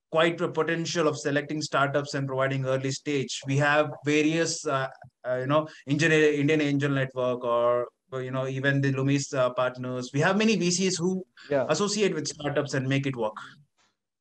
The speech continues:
Speaker 2: Right. Actually, you know, early stage startup funding is very risky as well.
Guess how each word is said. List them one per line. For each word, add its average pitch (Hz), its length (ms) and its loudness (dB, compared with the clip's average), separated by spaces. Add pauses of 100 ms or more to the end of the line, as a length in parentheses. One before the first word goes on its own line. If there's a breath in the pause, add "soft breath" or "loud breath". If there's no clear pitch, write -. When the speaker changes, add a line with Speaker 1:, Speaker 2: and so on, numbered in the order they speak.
(160)
Speaker 2:
Right. - 260 -8 (200)
Actually, 214 320 0
you 220 80 6
know, 226 60 6
early 190 180 6
stage 208 220 4
startup 180 260 0
funding 185 240 -2
is 175 100 -2
very 160 200 2
risky 143 480 -4
as 127 180 0
well. 127 180 -4